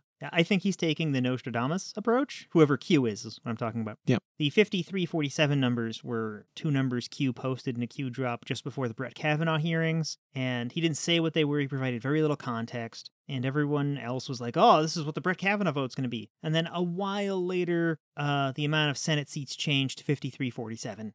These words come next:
Speaker 1: And this is just a great set of numbers to put out there, because i-, if you're trying to make yourself, if you're trying to buy some credibility that you can predict things that shouldn't be predictable,
Speaker 2: Mm-hmm.
Speaker 1: because every Senate vote adds up to a hundred. <laughs> Uh, every percentage adds up to a hundred.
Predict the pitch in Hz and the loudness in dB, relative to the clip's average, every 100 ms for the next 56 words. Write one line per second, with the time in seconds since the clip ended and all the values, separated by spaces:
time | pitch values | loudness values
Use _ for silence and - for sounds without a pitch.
0 | _ - 202 202 190 196 - - 165 147 | _ 2 4 4 2 0 0 -6 -2 2
1 | 156 156 175 139 135 147 147 - 151 131 | 0 0 0 0 0 0 -2 -4 -2 0
2 | 127 160 160 185 - _ 143 156 135 123 | 2 4 4 2 -4 _ -2 2 2 2
3 | - - _ 180 196 202 190 180 180 170 | -6 -10 _ 2 4 4 2 2 2 2
4 | 143 139 170 156 156 147 131 _ 156 147 | 2 0 0 -2 0 -2 -4 _ -10 0
5 | 196 135 117 135 143 160 - 147 123 131 | 0 0 0 0 0 -2 0 -2 0 0
6 | 135 131 123 143 139 - 120 127 - 160 | 0 -2 -4 -2 -2 -2 -4 -4 0 2
7 | 156 131 - - 139 139 139 - 135 143 | 2 0 -4 -2 0 -2 -4 -4 -4 -2
8 | 214 240 - 139 123 - _ - - 156 | 0 0 2 2 2 0 _ -12 -2 0
9 | 143 139 143 143 131 170 185 180 - 175 | 0 -4 -8 -10 -2 0 2 0 2 0
10 | 170 143 156 170 165 160 165 165 - 190 | 0 0 2 2 2 0 0 0 0 -2
11 | 147 170 165 175 170 160 165 _ - - | 0 0 2 2 2 2 -4 _ -12 4
12 | 165 131 - - - - 127 147 180 170 | 6 6 2 -10 -16 -14 -8 0 4 6
13 | 190 - 147 - 180 190 190 190 180 175 | 4 4 0 2 4 6 6 4 4 2
14 | 190 156 160 165 180 - 202 180 175 180 | 2 4 2 4 0 0 0 0 2 2
15 | 170 165 170 165 | 4 4 6 6